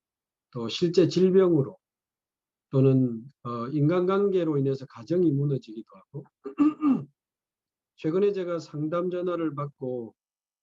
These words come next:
직접 만나기도 하고, 지금 또 사역도 하고 있는, 어, 그 대상들이 대부분 이십 대인데 우울증, 조울증, 막 공황장애,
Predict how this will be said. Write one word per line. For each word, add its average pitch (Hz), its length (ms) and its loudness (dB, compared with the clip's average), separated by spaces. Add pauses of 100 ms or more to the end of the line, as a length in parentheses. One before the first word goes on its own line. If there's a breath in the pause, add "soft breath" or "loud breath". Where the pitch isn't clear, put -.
(160)
직접 165 340 4
만나기도 160 600 4
하고, 131 440 -4 (140)
지금 123 540 -4 (680)
또 117 200 -2
사역도 160 580 4
하고 156 240 4
있는, 127 420 0 (920)
어, 110 720 -10
그 135 120 0
대상들이 143 640 6
대부분 175 540 4
이십 127 440 -2
대인데 170 640 0
우울증, 190 600 0
조울증, 143 640 -2
막 113 140 -6
공황장애, 156 800 -4